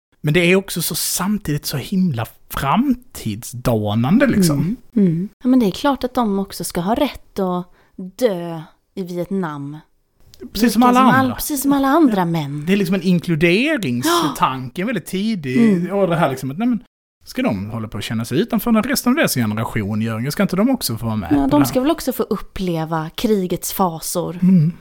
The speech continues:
Speaker 2: Varför ska vi få ta ifrån dem det?
Speaker 1: Och för att detta ska möjliggöras då, så gör man då de här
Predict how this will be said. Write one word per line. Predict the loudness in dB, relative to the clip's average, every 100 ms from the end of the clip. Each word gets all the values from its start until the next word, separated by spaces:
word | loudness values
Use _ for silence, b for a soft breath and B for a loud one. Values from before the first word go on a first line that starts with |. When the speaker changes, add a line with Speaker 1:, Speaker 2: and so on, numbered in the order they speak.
| -4
Speaker 2:
Varför | -2 -2
ska | -2
vi | -2
få | -2
ta | -8 0 0
ifrån | 0 0 2 2 2
dem | 2
det? | 4 4 2 -2 -6 _ _ _ _ _
Speaker 1:
Och | 0 0 -2 _ _ _
för | 0
att | 2
detta | 2 0
ska | -2 0
möjliggöras | 2 2 2 2 2
då, | 2 -2
så | 2
gör | 4 4
man | 4
då | 0
de | 0 0
här | -2